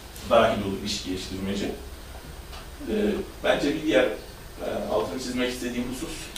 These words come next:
teslimat kalemi obsesifliği gibi <laughs> ne, takılmak yerine müşteriye vereceğimiz faydayı da bir kenarda sürekli akılda tutmak gerekiyor. Ve hani kariyer adımı olarak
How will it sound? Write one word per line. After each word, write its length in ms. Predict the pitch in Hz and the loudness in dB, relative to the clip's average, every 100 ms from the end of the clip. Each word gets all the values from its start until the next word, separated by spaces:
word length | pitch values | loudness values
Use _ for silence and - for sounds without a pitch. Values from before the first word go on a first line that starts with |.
| - - - - - - - | -10 -10 -14 -14 -16 -14 -4
teslimat 600 | 143 - 135 135 - - | 0 0 2 2 0 0
kalemi 320 | 135 113 113 113 | 2 2 2 2
obsesifliği 760 | 117 123 117 110 107 - 113 110 | 4 2 0 -2 -4 -6 -4 -2
gibi 340 | 104 110 110 - - | 0 2 0 0 0
<laughs> 880 | 180 - - - - - - - - | 0 0 -6 -12 -14 -14 -14 -14 -6
ne, 120 | 110 - - | -4 -4 -2
takılmak 480 | 110 131 123 - - - | 0 2 2 2 -2 0
yerine 400 | 110 104 101 147 - - | 2 4 4 2 2 -4
müşteriye 420 | - - 123 123 | -4 2 4 8
vereceğimiz 340 | 113 110 - | 8 8 4
faydayı 420 | - 113 113 120 104 | 4 6 6 4 2
da 60 | 92 | 0
bir 60 | |
kenarda 460 | - 98 98 98 113 | 0 2 2 2 0
sürekli 340 | 107 107 101 | -2 -4 -2
akılda 360 | 101 101 107 107 | -2 -2 0 0
tutmak 300 | 98 104 101 98 - | -2 -4 -6 -6 -8
gerekiyor. 460 | 104 98 98 - - - - - - - - | -2 0 0 0 -4 -4 -12 -14 -14 -8 4
Ve 260 | 208 214 - | 6 6 2
hani 300 | 151 147 151 143 - | 0 2 2 0 6
kariyer 300 | 139 170 156 | 10 12 12
adımı 280 | 139 123 120 | 10 8 6
olarak 320 | 117 - - | 6 6 4